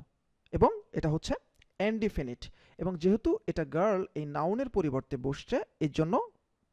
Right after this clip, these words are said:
এটাকে আমরা বলছি প্রোনাউন। তাহলে দুইটা মিলে হয়ে যাচ্ছে indefinite প্রোনাউন, যেহেতু নির্দিষ্টভাবে কাউকে বোঝাচ্ছে না, অনির্দিষ্টভাবে কাউকে বোঝাচ্ছে।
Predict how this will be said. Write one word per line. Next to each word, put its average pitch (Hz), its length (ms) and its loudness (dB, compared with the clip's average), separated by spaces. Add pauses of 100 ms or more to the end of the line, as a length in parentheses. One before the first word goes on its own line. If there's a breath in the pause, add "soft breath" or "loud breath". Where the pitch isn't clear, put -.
(220)
এটাকে 151 260 -4
আমরা 143 120 -2
বলছি 143 220 0
প্রোনাউন। 175 480 4 (140)
তাহলে 135 200 2
দুইটা 143 220 0
মিলে 165 160 -2
হয়ে 160 180 2
যাচ্ছে - 280 -4 (480 soft breath)
indefinite 220 540 0
প্রোনাউন, 131 300 -2
যেহেতু 160 260 -2
নির্দিষ্টভাবে 220 680 -2
কাউকে 135 260 -6
বোঝাচ্ছে 135 400 -4
না, 220 80 -4
অনির্দিষ্টভাবে 165 600 -4
কাউকে 127 220 -4
বোঝাচ্ছে। 135 480 2